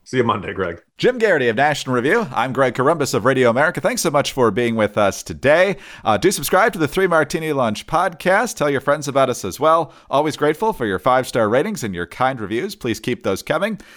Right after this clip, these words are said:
Speaker 2: Get us on those home devices. All you have to say is, "Play Three Martini Lunch podcast." Follow us on Twitter. He's at Jim Garrity. I'm at Dateline underscore D C. Have a fantastic weekend, and please join us on Monday for the next Three Martini Lunch.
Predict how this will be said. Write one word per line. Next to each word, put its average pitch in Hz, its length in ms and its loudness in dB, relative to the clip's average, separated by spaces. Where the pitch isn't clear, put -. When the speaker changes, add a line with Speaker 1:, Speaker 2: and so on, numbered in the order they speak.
Speaker 2:
Get 156 120 2
us 160 120 -2
on 147 140 2
those 135 140 0
home 175 180 0
devices. 196 440 -2
All 139 140 0
you 151 60 0
have 143 100 0
to 113 100 -8
say 175 320 -4
is, 110 200 -10
"Play 160 400 -4
Three 135 200 -8
Martini 123 440 -6
Lunch 98 280 -8
podcast." - 680 -2
Follow 170 280 4
us 175 160 2
on 180 100 2
Twitter. 156 460 -2
He's 123 200 -4
at 127 180 2
Jim 127 200 -2
Garrity. 165 500 2
I'm 131 260 -2
at 131 280 -2
Dateline 127 380 -2
underscore 113 540 -4
D 95 220 -6
C. 90 380 -6
Have 190 200 -2
a 185 80 -8
fantastic 170 800 -6
weekend, 143 460 -2
and 101 160 -12
please 151 460 -2
join 139 180 -2
us 147 140 -4
on 143 120 -2
Monday 113 380 -4
for 113 160 -12
the 117 60 -8
next 156 340 -10
Three 135 220 -2
Martini 110 460 -6
Lunch. - 480 -14